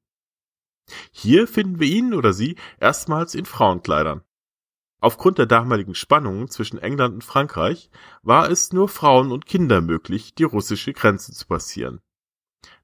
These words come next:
Deon musste sich also als Léa de Beaumont ausgeben und war offenbar so überzeugend, dass er sogar kurze Zeit später als Hofdame bei der russischen Zarin Elisabeth anstellig werden konnte.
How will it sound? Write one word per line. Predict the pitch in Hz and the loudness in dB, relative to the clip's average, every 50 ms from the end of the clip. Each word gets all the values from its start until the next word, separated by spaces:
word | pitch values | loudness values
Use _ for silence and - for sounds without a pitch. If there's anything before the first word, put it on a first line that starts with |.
| _ - | _ 4
Deon | 110 113 120 165 214 226 - - | 6 6 6 6 2 0 -4 -8
musste | - 120 233 - - - 151 | -4 -4 -2 -2 -2 -4 -6
sich | 156 151 - - | -6 -4 0 2
also | 107 123 123 135 110 | 2 2 4 2 2
als | - 101 - - _ - _ - | 2 0 -2 -4 _ -20 _ -12
Léa | - 85 87 98 101 104 110 127 160 170 143 | -6 -2 2 4 6 6 6 4 4 0 -4
de | - - 107 101 | -4 -2 -2 -2
Beaumont | 90 92 98 87 87 87 90 117 147 - - | -2 -2 -4 -4 -4 -2 0 0 0 0 -2
ausgeben | - - - - - 85 85 - 127 165 185 _ _ _ - - - - _ | -6 -12 -12 -8 -4 -2 -2 -2 -2 -4 -10 _ _ _ -20 -20 -20 -20 _
und | - 139 170 | -10 -6 0
war | 160 170 175 - - | 2 2 2 2 2
offenbar | - 185 - - 214 180 156 143 139 | 0 -2 -2 -2 -4 2 2 2 2
so | 135 - 220 220 | 4 0 0 0
überzeugend, | - 110 113 98 - - - 101 92 92 95 120 175 - _ _ _ _ _ _ _ _ _ _ _ _ - | 0 0 0 -2 -2 -2 0 4 4 4 4 2 -2 -10 _ _ _ _ _ _ _ _ _ _ _ _ -8
dass | - 139 - | -8 -4 0
er | 135 156 | 0 0
sogar | 143 160 147 151 147 - | 2 2 4 4 2 4
kurze | - 202 208 - 208 175 | 4 0 0 0 -2 -4
Zeit | - 131 120 127 - | 0 2 2 2 2
später | - - 90 87 95 - 123 110 85 | 0 2 2 2 4 4 2 0 0
als | 104 - - - | -2 -6 0 0
Hofdame | 123 110 - - 117 98 95 98 98 98 | 0 0 2 4 4 6 6 4 2 0
bei | 95 110 113 | 2 2 2
der | 135 131 | 2 2
russischen | 123 - 98 - - 95 - - 131 135 | 0 -2 -6 -6 -6 -8 -8 -8 -10 -10
Zarin | - - 104 95 92 92 104 107 - | -6 0 2 2 2 2 -2 -6 -6
Elisabeth | - 151 165 143 110 101 92 - 85 82 - - | -6 -4 -2 2 2 2 4 2 0 -4 -2 -4
anstellig | - 85 82 - - - 78 78 80 - | -6 -6 -6 -6 -6 -6 -6 -6 -6 -6
werden | - 73 76 - - | -6 -6 -6 -6 -10
konnte. | - - - - - - - | -10 -10 -10 -10 -10 -12 -14